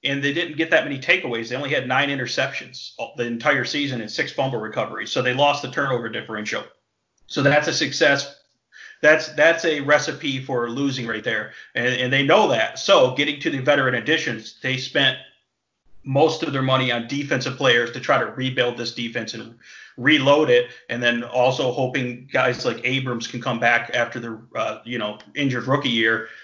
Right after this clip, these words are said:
kind of retool the defense. So a few additions they made in free agency. Uh, actually, just last week, they signed, uh, cornerback, uh, Prince Amukamara,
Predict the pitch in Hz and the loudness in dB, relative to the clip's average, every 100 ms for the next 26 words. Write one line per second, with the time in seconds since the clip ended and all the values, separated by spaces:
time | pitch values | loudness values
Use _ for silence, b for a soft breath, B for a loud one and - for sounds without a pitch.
0 | B - 123 110 131 131 131 113 110 127 | B -2 0 0 -2 -2 -2 -2 -4 -6
1 | 123 110 - 147 131 123 - B B - | -6 -8 -4 4 6 6 2 B B -8
2 | 131 180 240 165 147 175 180 147 151 139 | -6 -2 0 2 2 2 0 -2 -2 0
3 | 143 147 127 131 135 139 139 - 156 170 | 0 0 -2 -2 0 0 -2 -6 -6 -6
4 | - _ _ 127 123 117 - - 151 - | -14 _ _ 0 2 0 -2 0 0 0
5 | 127 123 - 185 143 156 151 147 113 120 | -6 -4 -2 -2 0 4 4 2 -4 -2
6 | 156 143 - _ _ 127 127 127 143 139 | 0 0 -4 _ _ -6 -4 0 2 4
7 | 139 131 127 113 - - 143 147 135 127 | 2 0 -2 -2 -2 -2 0 0 2 4
8 | 127 - - 117 113 147 139 - 127 127 | 2 -2 -6 -6 -2 -2 -2 -4 -4 -2
9 | 120 123 131 160 180 | 0 4 4 4 0